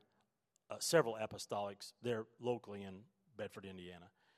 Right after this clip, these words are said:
And I believe the Lord watches out for his people, his children. Ju-, just as I watch out for my children, or you watch out for your children, the Lord watches out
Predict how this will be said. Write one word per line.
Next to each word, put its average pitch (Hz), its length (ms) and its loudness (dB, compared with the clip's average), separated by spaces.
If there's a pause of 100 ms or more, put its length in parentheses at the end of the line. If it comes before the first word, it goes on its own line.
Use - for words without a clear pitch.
(360)
And 117 100 0
I 117 80 2
believe 117 280 -4
the 110 80 -2
Lord 107 380 -2
watches 98 360 -12
out 98 200 -10
for 92 100 -12
his 90 180 -10
people, 95 480 -18
his 95 120 -12
children. 98 360 -8 (460)
Ju-, 180 120 10
just 190 340 10
as 156 280 4
I 165 240 10
watch 156 280 4
out 147 200 4
for 135 100 0
my 139 260 8
children, 113 480 4 (1400)
or 135 120 0
you 185 260 -2
watch 170 280 8
out 156 200 6
for 135 80 -2
your 151 300 12
children, 123 720 10 (1080)
the 127 100 8
Lord 165 420 12
watches 127 560 6
out 107 240 -2